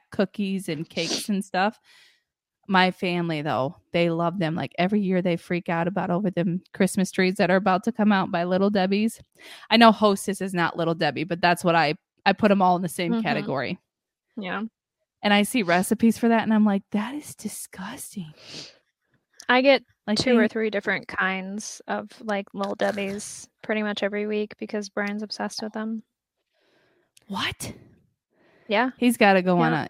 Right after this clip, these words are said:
Speaker 1: a, we, we gotta, we gotta detox him,
Speaker 2: Zebra
Speaker 1: 'cause
Speaker 2: cakes, oatmeal cream pie. No,
Speaker 1: You were so
Speaker 2: he,
Speaker 1: kind.
Speaker 2: uh,
Speaker 1: I would've cut Andrew off.
Speaker 2: Well,
Speaker 1: Like, I would've been like, "We are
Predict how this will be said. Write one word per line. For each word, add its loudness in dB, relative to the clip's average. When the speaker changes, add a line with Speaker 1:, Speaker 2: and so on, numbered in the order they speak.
Speaker 1:
a, -6
we, -4
we 0
gotta, 2
we -2
gotta -2
detox -2
him, 0
Speaker 2:
Zebra 0
Speaker 1:
'cause 0
Speaker 2:
cakes, -4
oatmeal -6
cream -8
pie. -4
No, 2
Speaker 1:
You 4
were 4
so 0
Speaker 2:
he, 0
Speaker 1:
kind. 4
Speaker 2:
uh, -2
Speaker 1:
I 8
would've 8
cut 4
Andrew 0
off. 0
Speaker 2:
Well, 12
Speaker 1:
Like, 8
I 6
would've 8
been 6
like, 0
"We 4
are 2